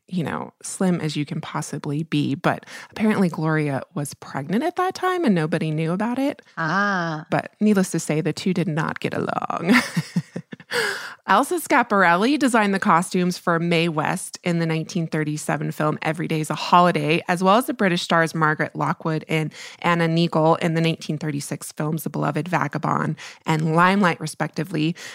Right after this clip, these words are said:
Speaker 1: And much later, she designed the costumes for the sultry siren Zsa Zsa Gabor when she played Jeanne Avril in the nineteen fifty-two film Moulin Rouge, which I actually have not seen yet, so I definitely have to check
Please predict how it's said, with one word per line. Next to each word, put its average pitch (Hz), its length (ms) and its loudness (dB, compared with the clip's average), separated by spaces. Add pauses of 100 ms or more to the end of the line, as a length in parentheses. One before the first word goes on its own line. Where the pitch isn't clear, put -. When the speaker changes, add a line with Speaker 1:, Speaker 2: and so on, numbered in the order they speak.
(120)
Speaker 1:
And 214 180 6
much 254 340 4
later, 170 260 6
she - 180 -2
designed 170 320 2
the 170 40 0
costumes 160 500 -2
for 160 160 -2
the 156 80 -4
sultry 160 560 -4 (280)
siren 160 560 2
Zsa 156 340 2
Zsa 156 180 2
Gabor 156 520 4
when 202 180 6
she 170 220 -2
played 156 260 -2
Jeanne 151 240 0
Avril 147 400 0
in - 140 -2
the 156 60 0
nineteen 156 360 -4
fifty-two 147 640 -4
film 147 400 -4
Moulin 151 480 -2
Rouge, 156 480 -2
which 175 220 0
I 185 100 2
actually 240 360 2
have 185 180 0
not 170 400 4
seen 165 280 -2
yet, 120 240 -2
so - 140 -4
I 151 60 0
definitely 160 380 -2
have 131 160 -2
to - 80 -8
check - 240 -4